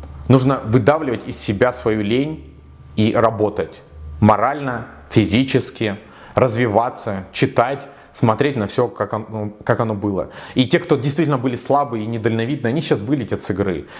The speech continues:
Надеюсь, они вернутся совсем с другими ощущениями, с другим отношением. Но вы, пока ничего не случилось, уже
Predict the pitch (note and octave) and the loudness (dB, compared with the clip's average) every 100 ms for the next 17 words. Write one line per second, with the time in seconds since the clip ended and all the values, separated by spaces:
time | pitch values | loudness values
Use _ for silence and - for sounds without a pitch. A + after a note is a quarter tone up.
0 | - A#2+ B2+ F#3+ F#3 D#3 C#3 D3 D3 G3 | -2 0 2 2 2 2 2 2 2 0
1 | F3 B2+ B2+ E3 C3 B2+ A#2+ D#3 D3+ C#3+ | -2 -2 -2 -2 -2 -2 -2 0 -2 -2
2 | C#3 - C3+ B2+ A#2 A2 G#2 - - - | -2 0 2 0 -2 -4 -8 -14 -16 0
3 | A2 D3 F#3 F3+ E3+ C#3+ - B2+ A#2 G#2 | 4 4 2 2 0 -2 -2 -4 -4 -8
4 | G2+ - - A#2+ C#3+ D3+ G#3+ G3 - - | -10 -18 0 2 4 4 2 -2 -10 0
5 | C3+ D#3 D#3 D#3 E3 D3+ C#3 B2 A2+ F#2 | 0 2 0 -2 -2 0 -2 0 -2 -4
6 | - B2 A2 G2+ | -2 0 2 0